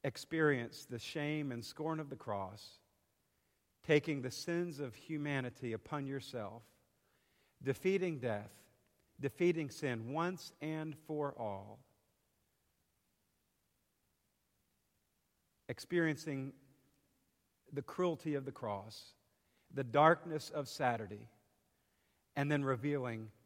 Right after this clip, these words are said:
hope, resurrection, and new life on Sunday. Lord, help us to claim that new life that is available through the new covenant of Jesus Christ,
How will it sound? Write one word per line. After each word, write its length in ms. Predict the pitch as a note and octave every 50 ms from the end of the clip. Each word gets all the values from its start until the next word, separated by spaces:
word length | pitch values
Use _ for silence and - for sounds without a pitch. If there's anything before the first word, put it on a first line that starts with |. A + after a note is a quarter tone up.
| _ _ _ -
hope, 440 | - - E3+ D3 C3+ A#2+ A2 - - - - -
resurrection, 840 | - A#2+ D3 D3 C3+ - C#3+ B2+ C3+ C3 - - - C#3 A#2+ A2+ B2
and 260 | B2+ B2+ A#2+ A2+ A#2
new 200 | C#3 D3 C#3+ C#3
life 480 | C3 C3+ A#2+ A2+ A2 G#2+ G#2 - - _ _ _ _ _ _ -
on 180 | B2 A#2 G#2+
Sunday. 560 | G2+ - - B2+ A#2 A2 G#2 G#2 A2+ A2+ A#2+ - _ _ _ _ _ _ _ _ _ _ _ _ _ _ _ _ _ _ -
Lord, 200 | D#3 D#3 D3 C#3+
help 220 | D3+ F#3+ F#3 F3+
us 160 | F3 D#3 C#3 -
to 100 | - D#3
claim 520 | - - E3+ D#3+ C#3+ C3 A#2 A#2 B2+ C3 C3+
that 220 | B2+ A#2 A2+ -
new 320 | D3 B2+ C3 C#3 C#3+ C3+ C3
life 400 | B2 C#3 B2+ A#2 A2 G#2+ A#2 A#2 - - - - _ _ _ _ -
that 140 | - C#3 C3+
is 140 | C3+ A#2
available 680 | C3+ B2+ G#2+ C3 D3+ D#3 D3+ C#3 A#2 A2 A2+ A2+ A#2+ - - - - - -
through 180 | - D3+ C#3+
the 100 | B2+ B2+
new 260 | B2 C3 C#3 D3 D3+ C#3+
covenant 540 | - - D#3 C#3+ C3 A2+ A2 A2 A2 - - - _ _ -
of 160 | - B2 A#2
Jesus 420 | G#2 G#2 A#2+ A#2+ G#2 A2 A2 G#2 -
Christ, 520 | - - F2 - - A2 B2 - - -